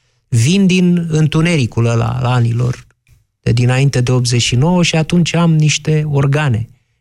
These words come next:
interne care simt, simt în oase când se apropie așa ceva. Am spus în ianuarie că ne întoarcem în decembrie optzeci și nouă, iar la instaurarea guvernului Tudose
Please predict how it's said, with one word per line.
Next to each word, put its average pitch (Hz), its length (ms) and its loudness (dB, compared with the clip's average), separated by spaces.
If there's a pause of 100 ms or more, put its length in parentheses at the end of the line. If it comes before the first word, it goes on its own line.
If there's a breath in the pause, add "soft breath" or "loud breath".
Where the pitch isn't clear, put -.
(100)
interne 127 520 0
care 117 220 0
simt, - 500 0 (640 soft breath)
simt - 400 -2
în 143 200 4
oase 123 540 -2
când 117 180 0
se 120 140 -4
apropie 113 420 0
așa 110 260 0
ceva. 131 420 0 (640 loud breath)
Am 131 180 2
spus 180 340 -2
în 165 100 2
ianuarie 160 520 0
că 131 140 -2
ne 135 100 2
întoarcem 131 540 0
în 120 100 2
decembrie 127 520 0
optzeci 117 280 0
și - 140 -2
nouă, 180 540 0
iar 131 280 0
la 131 160 0
instaurarea 139 720 0
guvernului 123 1080 0
Tudose 117 600 -2